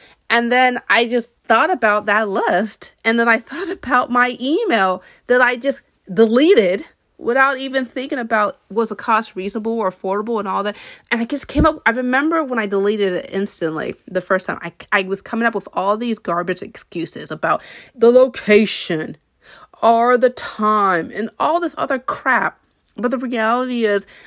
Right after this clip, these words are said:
I was afraid of actually taking care of myself because I didn't believe that it was something that I could push out. But that's ridiculous. I'm in the business of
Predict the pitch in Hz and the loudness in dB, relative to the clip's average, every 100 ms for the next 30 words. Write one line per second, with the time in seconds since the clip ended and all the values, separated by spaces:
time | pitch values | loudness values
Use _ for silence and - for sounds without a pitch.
0 | - 226 226 254 247 226 - 208 202 202 | -4 0 2 2 0 -4 -8 -2 0 -2
1 | - 185 - 190 208 - 208 196 - 208 | -4 -6 -2 -2 -2 -4 -6 -6 -8 -8
2 | 202 196 - 180 202 202 196 - 185 185 | -8 -8 -4 -2 -2 -6 -8 -6 -6 -6
3 | _ _ _ _ _ _ _ 180 - 180 | _ _ _ _ _ _ _ -8 -2 -2
4 | - - 190 202 214 214 180 180 208 214 | -2 -2 0 2 0 -2 -6 -4 -2 -2
5 | 190 190 190 185 175 175 170 165 - - | -4 -4 -2 -4 -6 -4 -4 -4 -10 -10
6 | 214 208 196 202 196 202 190 180 - 180 | -6 -4 -4 -6 -6 -4 -2 -2 -2 -6
7 | 175 - - 175 - 160 - _ - _ | -8 -8 -8 -6 -4 -4 -4 _ -20 _
8 | - 254 233 _ - 262 262 294 233 - | -2 0 0 _ -4 -4 -2 -4 -4 -6
9 | 254 - 381 392 - 110 - - - - | -4 -2 0 0 0 -2 -6 -18 -20 -2
10 | 233 254 285 285 247 233 254 247 247 214 | 0 0 0 -2 0 0 0 -4 -2 -4